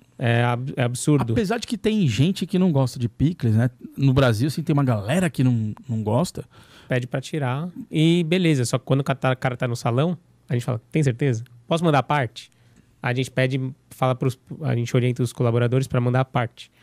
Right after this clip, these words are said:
Speaker 1: Não pra n-, não colocar. Experimenta.
Speaker 2: <laughs>
Speaker 1: No delivery não tem que fazer, não tem esse tempo pra
Speaker 2: Aham.
Speaker 1: dialogar, né? Mas no salão a gente tenta sempre fazer o cara experimentar.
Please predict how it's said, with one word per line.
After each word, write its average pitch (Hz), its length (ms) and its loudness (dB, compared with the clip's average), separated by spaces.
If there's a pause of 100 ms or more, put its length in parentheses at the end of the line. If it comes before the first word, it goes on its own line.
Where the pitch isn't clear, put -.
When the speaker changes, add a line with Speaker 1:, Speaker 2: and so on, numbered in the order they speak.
(320)
Speaker 1:
Não 139 240 4
pra 156 160 0
n-, 143 180 0 (120)
não 135 260 2
colocar. 120 460 -2 (360)
Experimenta. 165 640 -2 (220)
Speaker 2:
<laughs> 139 320 4
Speaker 1:
No 147 140 4
delivery 143 400 2
não 165 60 0
tem 156 100 0
que 139 80 -16
fazer, 123 260 2
não 120 100 -2
tem 127 140 0
esse 120 140 -2
tempo 120 160 -2
pra 139 160 2
Speaker 2:
Aham. 143 80 2
Speaker 1:
dialogar, 117 440 2
né? 110 140 -4
Mas - 500 -10
no 117 240 -2
salão 117 300 0
a 123 60 2
gente 123 180 -4
tenta 123 240 -4
sempre 127 240 -4
fazer 131 160 0
o - 20 0
cara 127 160 -2
experimentar. 131 540 -4